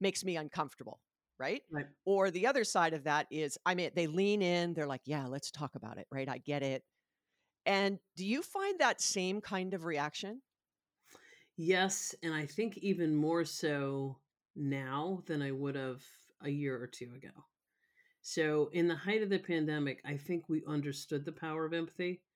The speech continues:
Speaker 2: And when you really look at what's happened in the last five consecutive quarters, we've had five consecutive d-, quarters of declining profitability. And all the assumptions are is because we've been too soft. And when you really look at what we've done over the last five quarters is that when we stopped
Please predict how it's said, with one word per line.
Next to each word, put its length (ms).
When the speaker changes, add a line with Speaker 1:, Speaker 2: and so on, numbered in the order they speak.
Speaker 2:
And 120
when 100
you 120
really 320
look 220
at 100
what's 200
happened 600
in 140
the 100
last 480
five 440
consecutive 640
quarters, 420
we've 160
had 200
five 240
consecutive 520
d-, 100
quarters 320
of 80
declining 420
profitability. 600
And 160
all 180
the 140
assumptions 640
are 180
is 120
because 320
we've 160
been 200
too 200
soft. 600
And 100
when 100
you 80
really 200
look 180
at 60
what 100
we've 100
done 200
over 140
the 60
last 300
five 240
quarters 400
is 160
that 120
when 100
we 100
stopped 540